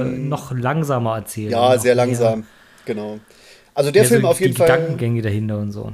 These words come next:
Speaker 1: Ja, richtig. Also hier Sympathy for Mister Vengeance ist aber nicht langsam, ganz im Gegenteil, äh, sondern eigentlich ziemlich gut und, äh, schnell erzählt und auch sehr abwechslungsreich.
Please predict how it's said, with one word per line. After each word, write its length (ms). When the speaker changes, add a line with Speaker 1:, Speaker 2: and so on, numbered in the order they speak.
Speaker 1:
Ja, 420
richtig. 480
Also 160
hier 160
Sympathy 380
for 100
Mister 240
Vengeance 320
ist 100
aber 300
nicht 180
langsam, 320
ganz 200
im 80
Gegenteil, 560
äh, 160
sondern 260
eigentlich 240
ziemlich 300
gut 180
und, 220
äh, 160
schnell 240
erzählt 560
und 160
auch 240
sehr 340
abwechslungsreich. 840